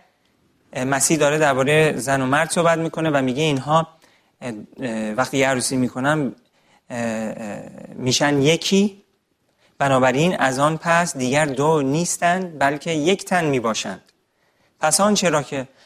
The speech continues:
آنچه را خدا پیوست انسان جدا نسازد.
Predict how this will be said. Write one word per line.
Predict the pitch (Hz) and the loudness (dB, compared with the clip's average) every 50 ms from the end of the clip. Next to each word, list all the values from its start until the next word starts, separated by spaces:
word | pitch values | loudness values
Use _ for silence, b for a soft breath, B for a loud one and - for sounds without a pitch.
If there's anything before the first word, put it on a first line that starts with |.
| b | b
آنچه | b 185 190 180 - 180 | b 0 2 2 2 2
را | 160 151 | 2 2
خدا | - - - - 147 139 170 220 247 | 2 0 -2 0 2 4 4 4 4
پیوست | - - 170 147 127 107 120 101 95 - - - - - - - - _ _ _ _ _ _ _ _ _ _ _ _ _ _ - | 2 2 0 0 2 2 2 0 0 -2 -6 -8 -8 -10 -12 -18 -20 _ _ _ _ _ _ _ _ _ _ _ _ _ _ -8
انسان | 147 123 120 - - 156 160 165 147 | -6 -4 -2 0 0 0 0 -2 -2
جدا | - 123 113 113 123 135 135 | -6 -6 -4 -2 0 0 0
نسازد. | 135 127 123 123 123 123 - - 117 107 95 104 90 - _ - | -2 -4 -4 -2 -2 -2 -2 -4 -6 -6 -8 -8 -10 -12 _ -20